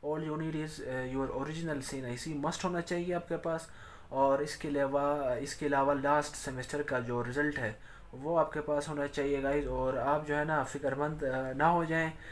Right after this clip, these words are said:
आप इत्मीनान से बैठें। आपको आपका laptop, अगर आपका एचईसी के फाइनल लिस्ट में अगर आपका नाम आया है,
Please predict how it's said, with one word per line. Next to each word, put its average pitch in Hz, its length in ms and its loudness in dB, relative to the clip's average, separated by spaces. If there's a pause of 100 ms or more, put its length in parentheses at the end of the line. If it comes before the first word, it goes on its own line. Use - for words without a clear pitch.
(240)
आप 143 260 2
इत्मीनान 139 400 0
से 160 140 0
बैठें। 147 300 0
आपको 147 320 2
आपका 143 200 2
laptop, 131 500 0
अगर 127 180 -2
आपका 135 320 0
एचईसी 131 400 -6
के 156 120 0
फाइनल 143 280 0
लिस्ट 147 240 -4
में 135 80 -2
अगर 127 160 0
आपका 131 240 0
नाम 131 240 0
आया 151 200 4
है, 143 220 0